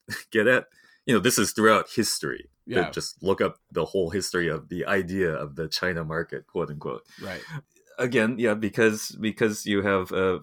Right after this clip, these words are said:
Speaker 1: filmmakers who are more scared of being racist due to, you know, white fragility or just lack of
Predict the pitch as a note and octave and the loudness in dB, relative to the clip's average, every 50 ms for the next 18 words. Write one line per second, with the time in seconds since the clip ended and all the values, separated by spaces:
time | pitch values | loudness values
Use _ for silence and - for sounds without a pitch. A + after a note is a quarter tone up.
0 | - - G#2 F#2+ F#2 F#2+ - G2 F#2+ G2 - - G#2 F#2 F2 E2+ D#2 E2+ F2 F2+ | -4 -2 -2 -2 0 -2 -2 -2 -2 -2 -2 -2 0 0 2 2 0 0 0 2
1 | F#2 F#2+ F#2 - - - F#2+ F#2 F#2 F#2+ F2+ F#2 E2+ D#2 D#2 E2+ F2 E2 E2+ D#2 | 2 2 2 0 0 2 2 4 4 4 2 0 -4 -4 -6 -6 -4 -4 -4 -2
2 | E2+ E2+ E2 - - F2+ E2 - - - _ - F2+ F2 E2 - - F#2+ F2+ D#2+ | -4 -4 -4 -6 -8 -8 -8 -10 -12 -16 _ -10 -8 -8 -8 -6 -8 -8 -8 -10
3 | - _ _ - - - - _ - F#2+ F2+ E2 E2 E2 - - - E2+ F2 E2 | -10 _ _ -20 -20 -20 -18 _ -6 -2 0 0 0 -2 -4 -6 -4 -4 -4 -4
4 | - - - D2+ - F2+ F2+ F2+ E2+ E2+ E2 E2 D#2+ - E2+ - - E2 E2 D#2 | -4 -6 -6 -4 0 0 0 0 0 0 0 -2 -2 -2 -4 -4 -4 -4 -4 -4
5 | D#2 - F2+ E2 D#2+ D#2+ | -4 -4 -6 -6 -6 -6